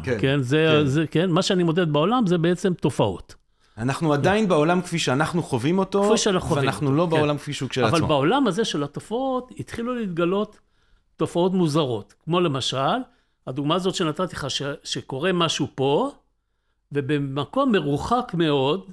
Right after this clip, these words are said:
Speaker 2: באופן עקרוני יכול להיות בגלקסיה אחרת בכלל, איך שעשיתי פה משהו, הוא, אה, אה, הדבר הזה גרם גם לזה להיות משהו. איך זה יכול להיות? איך זה יכול להיות שתכונה ש-,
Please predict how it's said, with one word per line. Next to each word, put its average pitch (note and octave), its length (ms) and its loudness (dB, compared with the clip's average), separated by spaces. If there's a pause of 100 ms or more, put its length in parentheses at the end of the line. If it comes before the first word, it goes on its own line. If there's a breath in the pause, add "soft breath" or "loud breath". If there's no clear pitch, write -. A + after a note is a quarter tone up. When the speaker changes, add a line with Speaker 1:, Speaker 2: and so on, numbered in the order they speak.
(120)
Speaker 2:
באופן E3 300 0
עקרוני D#3 320 -4
יכול E3 280 -2
להיות F3 280 -4
בגלקסיה C#3 560 -4
אחרת B2+ 360 -4
בכלל, D3 460 -4 (920)
איך A#3+ 140 2
שעשיתי A3 460 0
פה F#3+ 280 2
משהו, D4+ 640 2 (420)
הוא, A#3+ 520 0 (100)
אה, F3 240 2 (340)
אה, E3+ 440 -4
הדבר F#3+ 300 -2
הזה A3 420 2 (180)
גרם E3+ 440 0
גם D#3+ 260 2
לזה D#3+ 440 2
להיות C#3+ 460 2
משהו. A#2+ 500 -4 (1000)
איך E3 120 -4
זה B3 100 0
יכול D#3 240 0
להיות? C#3 320 -6 (1040)
איך F#3+ 80 0
זה G#3+ 120 -2
יכול G#3 180 2
להיות G3 100 0
שתכונה F3 520 0
ש-, - 120 -4